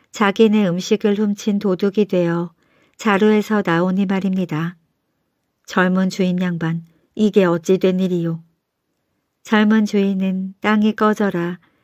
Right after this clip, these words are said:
한숨을 쉬었습니다. 이때 이완 대장이 한마디 거들었어요. "이거 참 할 말이 없구나. 제 아비인 줄도 모르고 자루에 넣어 밤새도록 나무에 매달아 놓은 불효자식이 어디 있나.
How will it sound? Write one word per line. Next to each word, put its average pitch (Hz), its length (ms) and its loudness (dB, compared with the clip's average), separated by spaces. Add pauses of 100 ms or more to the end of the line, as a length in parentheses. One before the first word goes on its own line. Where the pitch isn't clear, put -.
(140)
한숨을 226 520 2
쉬었습니다. 185 840 -2 (680)
이때 220 340 4
이완 208 400 2
대장이 202 500 0
한마디 214 460 2
거들었어요. 185 880 -4 (1000)
"이거 196 300 4
참 185 300 -4
할 185 160 -2
말이 175 260 -2
없구나. 165 540 -6 (420)
제 208 200 2
아비인 196 420 2
줄도 190 280 0
모르고 180 560 -4 (360)
자루에 208 480 2
넣어 190 260 0
밤새도록 185 800 -4
나무에 190 440 0
매달아 185 440 0
놓은 170 340 -2 (440)
불효자식이 214 760 4
어디 165 300 -2
있나. 170 360 -8